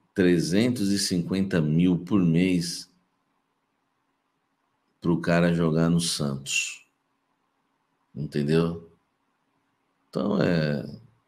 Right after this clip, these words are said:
é, vamos fazer um, vamos fazer agora um, vocês vão me ajudando. Vamos fazer agora um período, tudo que Augusto Melo prometeu e não cumpriu. Porque se emprestar jogador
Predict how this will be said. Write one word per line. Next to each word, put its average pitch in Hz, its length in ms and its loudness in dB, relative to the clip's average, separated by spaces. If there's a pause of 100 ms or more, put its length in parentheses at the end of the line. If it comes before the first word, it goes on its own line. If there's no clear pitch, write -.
(1600)
é, 71 420 -4
vamos 196 260 4
fazer 95 260 8
um, 82 420 6
vamos 120 320 4
fazer 90 260 6
agora 82 320 6
um, 78 400 0 (220)
vocês - 260 -2
vão 104 120 2
me 98 100 6
ajudando. 71 480 0
Vamos 107 220 -4
fazer 95 240 0
agora 87 240 2
um 90 80 0
período, 87 600 0 (340)
tudo - 200 2
que - 80 2
Augusto 110 480 8
Melo 90 280 6
prometeu 90 500 4
e - 20 6
não 98 180 4
cumpriu. 95 560 -2 (880)
Porque 98 400 8
se - 260 4
emprestar 92 680 8
jogador 90 840 4